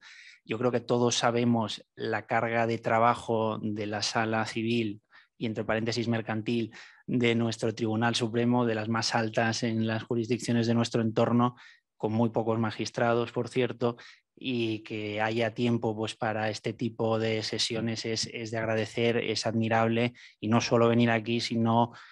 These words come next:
eh, eh, enseñarnos, pues, que detrás de cada sentencia y de cada materia que se estudia ahí hay, hay muchas horas de, de lectura y estudio. Así que, que muchas gracias. Y, y mi, mi pregunta o más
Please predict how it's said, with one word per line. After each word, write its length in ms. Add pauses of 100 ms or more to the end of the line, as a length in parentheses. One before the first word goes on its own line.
(160)
eh, 280
eh, 920
enseñarnos, 580
pues, 160
que 120
detrás 380
de 80
cada 240
sentencia 640
y 80
de 120
cada 220
materia 440
que 80
se 100
estudia 400
ahí 180
hay, 260
hay 140
muchas 400
horas 300
de, 240 (320)
de 160
lectura 640
y 180
estudio. 380
Así 160
que, 320
que 120
muchas 320
gracias. 420 (480)
Y, 360
y 40
mi, 240
mi 300
pregunta 540
o 40
más 340